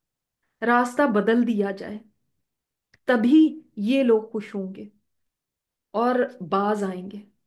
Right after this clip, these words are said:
इसके अलावा तो कोई रास्ता नजर नहीं आता था। मगर मेरे नबी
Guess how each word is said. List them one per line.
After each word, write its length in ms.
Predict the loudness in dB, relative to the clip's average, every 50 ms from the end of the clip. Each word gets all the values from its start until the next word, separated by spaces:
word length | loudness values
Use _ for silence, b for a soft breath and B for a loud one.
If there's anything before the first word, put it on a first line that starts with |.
| _ _
इसके 260 | -14 -14 -8 -2 -2 0
अलावा 280 | 0 0 -2 -4 -4
तो 120 | -6 -6 -4
कोई 200 | -2 -2 -2 -2
रास्ता 320 | -2 -4 -6 -6 -8 -8
नजर 300 | -6 -8 -6 -6 -6 -6
नहीं 220 | -8 -8 -6 -6
आता 220 | -6 -6 -8 -10 -12
था। 200 | -12 -14 -18 -18 _ _ _ _ _ _ _ _ _ _ _ _ _ _ _ _ _ _ _ _ _ _ _ _ _ _ _ _ _ _ _ _ _ _ _ _ _ _ _ _ _ _ B B B B B B B B B B _ _ _ _ _ _ _ _
मगर 440 | -8 -8 -6 -6 -6 -6 -8 -8 -14 -18 _ _ _ _ _ _ _ _ _ _ _ _ _ _ _ _ _ _ _ _ _ _
मेरे 260 | -4 -2 -2 0 -2
नबी 300 | -2 -4 -6 -6 -6 -6